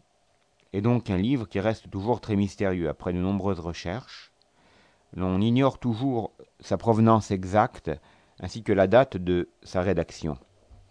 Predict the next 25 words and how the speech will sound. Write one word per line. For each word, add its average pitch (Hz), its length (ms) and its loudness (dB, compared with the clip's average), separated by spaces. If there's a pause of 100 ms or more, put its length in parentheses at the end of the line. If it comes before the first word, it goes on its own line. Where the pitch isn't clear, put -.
(340)
On 90 60 -12
considère 104 460 4
qu'il 92 120 2
a 85 80 4
été 85 240 -2
écrit, 107 480 -6
en 90 100 -2
général, 80 440 -2
entre 78 220 -6
le 76 80 -4
troisième 98 420 0
et 80 60 0
le 73 100 -6
sixième 98 400 0
siècle, 110 420 0 (460)
sans 98 240 -4
que - 100 -6
l'on 95 140 4
puisse 104 340 -2
dire 101 400 0
davantage 87 800 0 (760)
quant 101 260 2
à 82 300 4
l'au-, 95 140 2 (380)
l'identification 101 1300 0